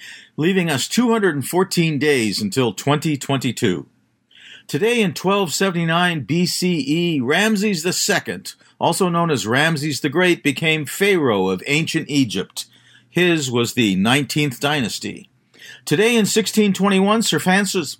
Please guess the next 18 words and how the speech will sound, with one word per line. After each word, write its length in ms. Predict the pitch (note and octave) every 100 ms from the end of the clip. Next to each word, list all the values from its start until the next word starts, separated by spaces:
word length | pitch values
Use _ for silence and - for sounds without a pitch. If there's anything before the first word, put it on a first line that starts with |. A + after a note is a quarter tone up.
| _ -
Bacon 440 | G#3 G#3+ C#3+ G#2+
was 300 | G#2+ G#2+ G#2
imprisoned 680 | - C3+ - E3+ F3+ G3+ F3
in 120 | D3+
the 100 | B2
Tower 440 | - D3 F3 D#3+
of 120 | C3 A2+
London 420 | D#3 F3+ F#3+ F#3
for 240 | - F#2
one 480 | F2 G2 D3 E3+ D3+
night. 460 | C#3+ A#2+ E2 - - _ _ - - -
Today 400 | - C3+ F3 F#3+
in 80 | E3+
sixteen 540 | B2+ F#3 F3+ F#3 F3 D#3
thirty-four, 640 | E3+ E3 - G3+ F3+ E3 - -
Massachusetts 880 | C3 F#3 A3+ G3+ E3+ A3+ A#3 F#3 A#2+
Bay 260 | F#3+ G3+ F#3
Colony 720 | - F#3 G3+ G3 G#3 G3+